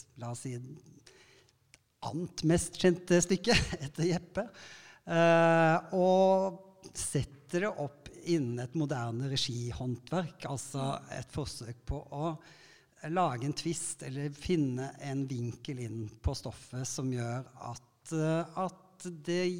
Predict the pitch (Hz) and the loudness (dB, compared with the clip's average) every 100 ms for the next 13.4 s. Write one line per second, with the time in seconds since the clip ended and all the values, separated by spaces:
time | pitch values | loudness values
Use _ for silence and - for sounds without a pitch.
0 | 165 - - 185 196 220 170 135 143 - | -6 -8 -4 -4 -2 -2 -2 -2 -2 -2
1 | 160 160 151 151 151 143 143 151 185 147 | -2 0 0 2 2 0 0 -2 0 -2
2 | 131 - 139 - - - 123 123 127 127 | -2 -4 -6 -4 -4 -2 -2 -2 -2 -2
3 | 123 - - - 139 131 123 135 135 143 | -4 -12 -20 -8 -6 -2 0 0 0 0
4 | 143 143 143 156 160 151 170 160 220 - | 2 0 0 -2 -2 0 2 2 2 -2
5 | - - - - _ _ 170 143 139 139 | -8 -14 -20 -20 _ _ -4 -2 0 0
6 | 123 127 127 131 - 127 127 127 - 131 | -2 -4 -6 -8 -4 -4 -4 -6 -8 -6
7 | 127 127 123 123 123 123 131 147 135 123 | -4 -4 -4 -4 -4 -6 -8 -6 -4 -4
8 | 139 127 - 175 135 _ _ - 151 147 | -6 -8 -8 -10 -12 _ _ -2 2 2
9 | 131 127 123 131 156 151 143 139 131 147 | 0 0 0 2 2 2 0 -4 -6 -6
10 | - 143 147 127 151 - 135 127 123 151 | -6 -4 -2 -2 -4 -4 -4 -4 -4 -6
11 | 135 - - 123 131 131 131 - - - | -10 -12 -6 -4 -2 -2 -4 -8 -20 -6
12 | 147 131 147 147 180 202 - - - 131 | -4 2 2 2 4 6 4 -2 -4 2
13 | 151 143 139 120 | 4 6 4 0